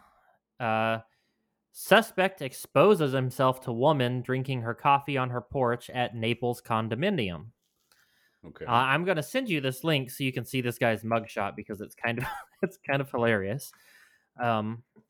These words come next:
Speaker 1: <laughs> he looks really surprised to be getting his mugshot. Um, it says, "Naples, Florida.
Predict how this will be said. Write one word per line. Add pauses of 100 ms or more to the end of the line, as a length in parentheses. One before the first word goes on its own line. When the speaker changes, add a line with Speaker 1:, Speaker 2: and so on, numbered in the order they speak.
(920)
Speaker 1:
<laughs>
he
looks
really
surprised (380)
to
be
getting
his
mugshot. (480)
Um, (1700)
it
says,
"Naples,
Florida.